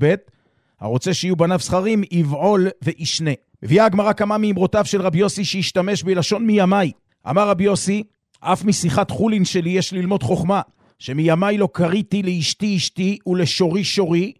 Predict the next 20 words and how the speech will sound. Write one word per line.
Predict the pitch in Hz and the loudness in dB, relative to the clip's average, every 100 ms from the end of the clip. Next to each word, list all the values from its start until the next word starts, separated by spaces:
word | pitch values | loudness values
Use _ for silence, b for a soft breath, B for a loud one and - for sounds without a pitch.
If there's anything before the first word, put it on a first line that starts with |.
| _ _ _ - | _ _ _ -2
אלא | 160 180 | 2 2
לאשתי | 175 165 - - 214 | 2 -2 -2 -4 0
ביתי, | 156 180 - 180 170 - _ _ _ | 2 2 2 0 0 -2 _ _ _
שהיא | - 156 165 | -10 -4 -4
עיקר | 156 - 196 | -2 0 0
של | 165 185 | 0 0
בית, | 160 165 180 190 | 2 2 2 -2
ולשורי | 170 170 - 170 202 | -2 -2 -2 -2 -2
שדי, | - - 165 208 | -4 -4 -4 -2
שהוא | 185 190 | -2 -2
עיקר | 175 - 196 | -2 0 0
של | 175 185 | 0 -4
שדה." | - 190 202 180 _ _ - | -2 2 2 0 _ _ -12
המהרש"א | 101 139 139 190 | -4 -2 0 0
כתב | 196 - 185 208 - _ | 0 2 2 2 -4 _
שהפירוש | - 120 165 196 170 | -14 -4 0 0 0
הזה | 180 | 0
של | 165 185 | 0 0
רש"י | 165 208 - 165 196 | 0 0 0 0 0
דחוק, | 160 127 240 - - | 0 2 0 -2 -10